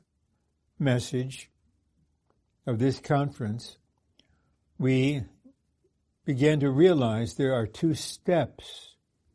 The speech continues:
in our being reconciled to God. We who were enemies, not only sinners, <clears throat> not only sinners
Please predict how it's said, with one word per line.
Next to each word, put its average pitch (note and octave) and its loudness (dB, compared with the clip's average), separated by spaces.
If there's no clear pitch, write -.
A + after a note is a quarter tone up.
in B2+ 0
our B2 4
being B2+ 0
reconciled B2+ 0
to B2+ -6
God. G#2+ -4
We C3+ 4
who D3 2
were D#3 -2
enemies, D3 0
not C3+ 2
only C3+ 0
sinners, B2+ -2
<clears throat> - -16
not C#3 4
only C3+ 2
sinners C#3+ -2